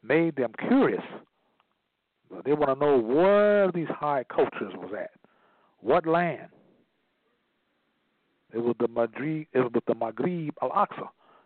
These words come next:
meaning Morocco extreme to the west, what they wanted to find out.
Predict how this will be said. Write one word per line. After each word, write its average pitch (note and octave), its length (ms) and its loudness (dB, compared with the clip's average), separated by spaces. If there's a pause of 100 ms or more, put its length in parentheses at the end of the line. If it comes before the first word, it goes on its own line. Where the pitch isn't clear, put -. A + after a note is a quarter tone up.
(200)
meaning A#2+ 280 -6
Morocco B2 600 2
extreme C#3 520 -4
to C3+ 60 -4
the A#2+ 80 0
west, D3+ 320 2 (640)
what A2+ 140 -4
they A#2+ 100 0
wanted A2 280 -4
to - 100 -6
find G#2+ 240 -2
out. - 180 -2